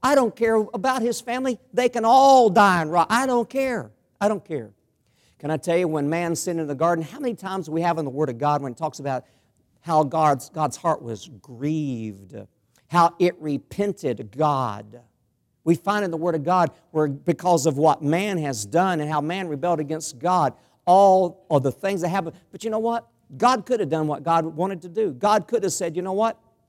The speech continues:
It's over." But here was a man by the name of Noah that found grace in the eyes of the Lord. Hey, did he deserve it any more than any other people that lived on planet Earth? Absolutely not.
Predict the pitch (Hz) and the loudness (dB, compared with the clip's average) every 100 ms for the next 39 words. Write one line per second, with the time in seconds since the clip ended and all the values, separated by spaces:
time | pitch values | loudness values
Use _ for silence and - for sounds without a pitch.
0 | _ - _ _ - 156 165 180 120 95 | _ -20 _ _ -12 -4 -2 -2 -4 -20
1 | _ _ _ _ _ _ _ _ _ _ | _ _ _ _ _ _ _ _ _ _
2 | _ 123 151 147 147 160 165 143 143 147 | _ 0 0 0 -2 -2 -2 -2 -4 -4
3 | 151 135 143 147 110 101 _ _ _ _ | -6 -6 -6 -6 -8 -14 _ _ _ _
4 | _ _ _ 135 - 139 123 110 139 123 | _ _ _ -16 -6 -4 -4 -4 -4 -4
5 | - 120 117 117 120 120 113 113 120 120 | -8 -12 -12 -12 -12 -14 -18 -14 -10 -10
6 | 117 110 _ _ - 214 202 208 240 202 | -12 -18 _ _ 4 6 8 6 6 6
7 | 214 208 208 214 202 214 190 202 202 202 | 6 6 6 6 4 2 2 0 2 4
8 | 202 185 202 208 180 196 175 185 190 202 | 4 2 0 0 -2 -2 -2 -4 -4 -6
9 | 185 208 190 170 - 190 170 147 151 180 | -4 -4 -2 -4 -2 -2 -2 -4 -4 -4